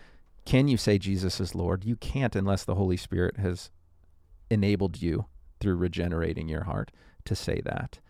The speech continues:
But to confess that was to ascribe to Jesus the status, glory,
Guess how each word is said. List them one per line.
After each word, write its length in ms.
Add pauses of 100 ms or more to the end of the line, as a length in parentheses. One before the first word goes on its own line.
(460)
But 380
to 260
confess 640
that 280
was 460
to 480
ascribe 800 (340)
to 160
Jesus 640 (100)
the 580
status, 800 (140)
glory, 640